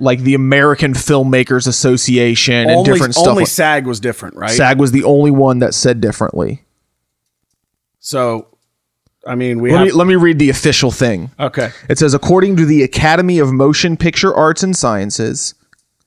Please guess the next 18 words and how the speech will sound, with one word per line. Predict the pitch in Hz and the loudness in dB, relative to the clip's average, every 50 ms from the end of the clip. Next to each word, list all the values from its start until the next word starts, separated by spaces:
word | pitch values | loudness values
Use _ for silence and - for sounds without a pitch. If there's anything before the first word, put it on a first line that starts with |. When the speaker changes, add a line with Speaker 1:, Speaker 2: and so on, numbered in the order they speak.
| _ _ _ _ _ - | _ _ _ _ _ -4
Speaker 1:
American | 131 123 120 127 127 135 156 165 - 202 180 160 | -2 0 0 2 2 2 2 2 0 -2 -2 -2
Film | - - 170 160 151 135 | -2 0 0 0 0 0
Institute, | 123 117 113 - - 110 - - 110 107 110 - - _ _ _ _ _ _ _ - | -2 -4 -4 -4 -6 -6 -4 -4 -4 -4 -6 -8 -12 _ _ _ _ _ _ _ -4
and | 139 143 156 180 175 | -2 0 2 2 2
the | 156 151 151 | 2 2 2
British | 127 151 160 160 151 135 - | 2 2 2 2 0 0 -2
Film | - 135 123 120 117 | -2 -2 0 0 -2
Institute, | 113 110 113 - - 117 - - 113 107 - - | -4 -4 -4 -6 -6 -6 -4 -2 -4 -4 -4 -4
a | 117 | -8
feature | 117 - - 147 156 - - 175 156 | -6 -4 -2 -2 0 0 0 -2 0
film | - - 156 147 143 143 139 | 0 0 0 2 2 2 2
runs | 135 123 123 123 - | 0 0 0 -2 -4
for | - 123 113 | -6 -6 -6
forty | - - - - 147 147 151 151 156 | -6 -4 -2 0 2 2 2 0 0
minutes | 151 139 139 143 139 135 - - | 0 0 0 0 -2 -4 -4 -4
or | - 135 135 131 | -2 -2 0 0
longer." | 127 120 120 117 117 113 104 80 - 57 - - - _ _ - | 0 0 0 0 -2 -4 -4 -8 -10 -10 -10 -14 -18 _ _ -16
Speaker 2:
Okay. | 117 - - 139 117 - | -12 -8 -6 -6 -6 -8